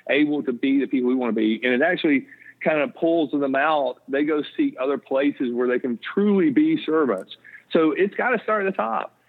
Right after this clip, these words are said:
And the top has gotta say, "Hey, look, for whatever reason, I finally figured out I'm fallible. I'm finally figured out that there's more to this.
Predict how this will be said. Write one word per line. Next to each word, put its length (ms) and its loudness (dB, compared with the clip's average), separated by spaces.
And 160 2
the 60 0
top 360 0
has 140 -4
gotta 320 -2
say, 400 -2
"Hey, 120 4
look, 320 0
for 140 2
whatever 420 2
reason, 540 0
I 100 -6
finally 400 2
figured 260 0
out 200 -2
I'm 100 -6
fallible. 520 -4
I'm 120 0
finally 300 0
figured 340 2
out 200 0
that 120 0
there's 200 -2
more 280 0
to 320 -2
this. 120 -4